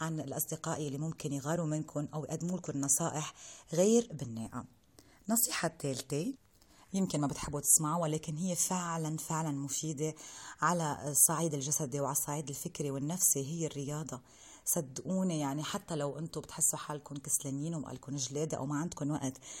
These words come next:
الرياضة بتخليكم، بخلي جسمكم يفرز هرمونات تجيب لكم السعادة، تجيب لكم الراحة،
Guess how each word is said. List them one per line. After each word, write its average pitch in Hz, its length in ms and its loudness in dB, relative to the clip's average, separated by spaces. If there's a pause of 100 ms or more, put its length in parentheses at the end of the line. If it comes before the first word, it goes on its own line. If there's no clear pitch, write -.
(240)
الرياضة 170 680 6
بتخليكم، 151 1080 0
بخلي 160 320 0
جسمكم 151 440 0
يفرز 156 400 0
هرمونات 151 560 -2
تجيب 160 200 0
لكم 156 240 -6
السعادة، 147 560 2
تجيب 165 180 0
لكم 156 260 -6
الراحة، 156 540 -4